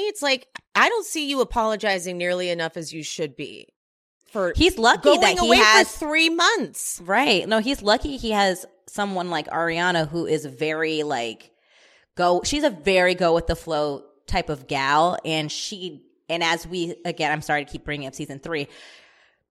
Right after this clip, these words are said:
Speaker 2: I, that, I, we learned that she is, can take a lot.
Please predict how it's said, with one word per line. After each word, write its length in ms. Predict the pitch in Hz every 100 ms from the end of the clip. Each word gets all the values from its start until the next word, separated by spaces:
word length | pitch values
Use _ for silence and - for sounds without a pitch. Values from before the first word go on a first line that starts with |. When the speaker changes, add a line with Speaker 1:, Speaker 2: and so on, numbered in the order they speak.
| _ _ _ _ _ _ 196 - -
Speaker 2:
I, 220 | 208 220
that, 180 | 202 170 185
I, 140 | 208
we 320 | 190 165 240 247
learned 500 | 190 226 285 254 220
that 140 | 180
she 420 | - - 240 294
is, 220 | 339 254 - - -
can 180 | - 214
take 320 | - 226 220
a 60 | 165
lot. 680 | 160 151 113 104 - -